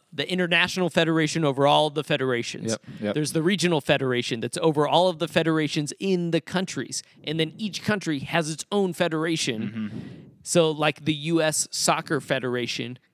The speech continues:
Speaker 1: governs soccer in the United States, both
Speaker 2: Yep.
Speaker 1: international soccer, but also, uh, collegiate soccer,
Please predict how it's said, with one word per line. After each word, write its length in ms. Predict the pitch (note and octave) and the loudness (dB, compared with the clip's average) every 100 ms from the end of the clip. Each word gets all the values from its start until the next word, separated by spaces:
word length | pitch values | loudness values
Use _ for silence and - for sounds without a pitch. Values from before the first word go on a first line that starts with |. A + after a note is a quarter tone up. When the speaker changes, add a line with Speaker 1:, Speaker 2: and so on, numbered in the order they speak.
| C#3 | 0
Speaker 1:
governs 720 | E3+ F3+ D#3 C3+ C3+ - C#3 | 2 2 0 -4 -4 -6 -4
soccer 580 | - D#3 D#3+ - C3 C3 | -2 0 -2 -4 -8 -8
in 160 | F#3 E3+ | -6 -4
the 80 | D#3 | -2
United 360 | C#3 C3+ B2+ A#2 | -2 0 0 0
States, 360 | - E3 G#2+ | 0 0 -2
both 280 | - D3 C3+ | 2 2 2
Speaker 2:
Yep. 120 | G#2+ | 2
Speaker 1:
international 580 | D#3+ C#3+ C3 E3 - A3 | 2 2 0 0 0 -2
soccer, 480 | - G#3+ G#3 A#3+ A#3+ - - - _ | 0 -2 -2 -4 -6 -8 -20 -20 _
but 120 | F#3 E3+ - | -2 -2 -2
also, 760 | E3+ G#3 - E3+ D#3 D3 D3+ - _ _ | -2 -2 -2 0 0 0 -4 -10 _ _
uh, 140 | - A#2+ - | -4 -2 -2
collegiate 540 | E3 D3 F#3 G3 G#3+ | -2 0 0 0 0
soccer, 500 | - F#3+ F#3+ A3 A3 | 0 -2 -2 -6 -6